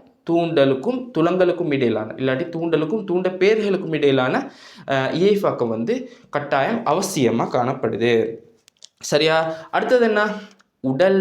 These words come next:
உயிரங்கிகள்ட நிலவுகையை உறுதிப்படுத்துறதுக்கு. சரியா? உயிரங்கிகள்ட நிலவுகையை உறுதிப்படுத்துறதுக்கு வந்து உடல்ட மாறா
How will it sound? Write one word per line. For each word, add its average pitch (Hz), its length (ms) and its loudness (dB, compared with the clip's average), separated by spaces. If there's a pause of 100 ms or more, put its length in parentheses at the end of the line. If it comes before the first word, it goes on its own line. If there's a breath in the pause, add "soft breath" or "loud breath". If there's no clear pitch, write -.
(240)
உயிரங்கிகள்ட 196 840 2
நிலவுகையை 233 840 4
உறுதிப்படுத்துறதுக்கு. - 920 -2 (120)
சரியா? - 280 -2 (360 loud breath)
உயிரங்கிகள்ட 175 720 2
நிலவுகையை 190 720 4
உறுதிப்படுத்துறதுக்கு 147 920 -2
வந்து 117 320 0 (480 loud breath)
உடல்ட 175 520 2
மாறா 185 540 2